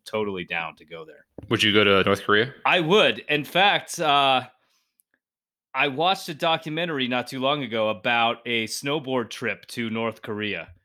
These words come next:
Speaker 1: Uh, it was like a couple of pro snowboarders that went, and that was pretty intriguing to see because it was a similar situation. They were allowed to, to snowboard at this quote unquote luxury resort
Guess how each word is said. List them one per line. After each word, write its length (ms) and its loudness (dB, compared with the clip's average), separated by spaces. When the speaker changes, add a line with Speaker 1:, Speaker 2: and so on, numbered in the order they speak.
Speaker 1:
Uh, 220 0
it 40 -2
was 140 -4
like 140 -2
a 60 -4
couple 340 -2
of 80 -4
pro 220 -4
snowboarders 640 -4
that 180 -8
went, 240 -2
and 140 0
that 180 2
was 140 -4
pretty 340 0
intriguing 480 -2
to 80 -8
see 240 -2
because 340 -2
it 40 -2
was 100 0
a 80 -2
similar 380 2
situation. 640 0
They 100 4
were 120 4
allowed 340 2
to, 220 -4
to 100 -10
snowboard 520 0
at 140 0
this 220 -8
quote 200 0
unquote 360 0
luxury 440 0
resort 480 -2